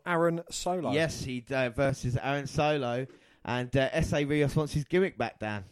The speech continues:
Speaker 2: Any long-term fans of the W W E might recognise S A Rios. This might be his love child.
Speaker 1: Uh, most certainly could be, but, you know, he's not doing too well against the amazing Tozawa.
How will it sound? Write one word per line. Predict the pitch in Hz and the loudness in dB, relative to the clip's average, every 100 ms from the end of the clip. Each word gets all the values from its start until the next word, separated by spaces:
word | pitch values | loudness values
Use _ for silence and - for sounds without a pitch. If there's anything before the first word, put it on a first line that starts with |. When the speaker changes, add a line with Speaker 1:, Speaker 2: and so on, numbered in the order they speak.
| _ - | _ -4
Speaker 2:
Any | - 156 160 | 2 6 8
long-term | 170 175 170 - 180 170 170 | 8 8 4 4 6 6 2
fans | - 175 180 | 0 2 2
of | 160 | -2
the | 151 | 2
W | 175 165 | 4 6
W | 165 160 | 6 6
E | |
might | 160 160 127 | 4 2 2
recognise | 160 - 156 156 156 | -2 -2 -2 0 0
S | 160 | 0
A | 170 | 0
Rios. | 165 170 175 - - - _ | 2 2 2 0 -14 -20 _
This | 127 | 0
might | 156 151 | 2 4
be | 160 | 4
his | 151 | 4
love | 147 175 151 | 6 4 4
child. | - 185 160 156 175 - _ _ _ _ _ _ _ _ _ | 4 6 8 6 2 -8 _ _ _ _ _ _ _ _ _
Speaker 1:
Uh, | 139 143 147 147 | 0 0 0 -4
most | 151 143 135 | -6 -6 -2
certainly | 170 160 147 | -2 -2 -4
could | 143 165 151 | 0 -2 0
be, | 160 143 147 | 2 4 2
but, | 147 143 151 _ _ | 2 0 0 _ _
you | 170 | -4
know, | 160 160 | 0 2
he's | 170 | 2
not | 185 180 - | 0 -4 0
doing | 175 160 | 0 0
too | - 175 | 0 2
well | 175 170 | 4 2
against | 160 170 165 - | 2 2 0 -2
the | 160 | 0
amazing | 160 165 151 156 | 0 0 -2 -4
Tozawa. | 143 143 156 160 135 156 | -4 0 2 2 0 -2